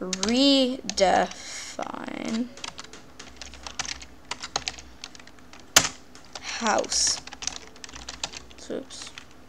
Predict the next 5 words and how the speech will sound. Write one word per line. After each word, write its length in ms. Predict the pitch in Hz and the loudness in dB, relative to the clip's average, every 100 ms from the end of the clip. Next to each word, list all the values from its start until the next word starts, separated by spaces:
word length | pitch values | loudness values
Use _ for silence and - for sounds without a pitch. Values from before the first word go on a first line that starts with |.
| - - - | -20 -16 -4
Not 220 | 170 - - - - 233 | -4 -4 -10 -18 -14 -8
two 260 | - 143 - | -2 -2 0
slashes, 500 | - - 220 - - | 0 2 4 4 4
sorry. 360 | 180 147 247 - - - - - - - - - | 4 4 2 -2 -16 -18 -16 -16 -18 -18 -10 -4
Okay, 440 | 220 190 214 240 | 4 8 8 6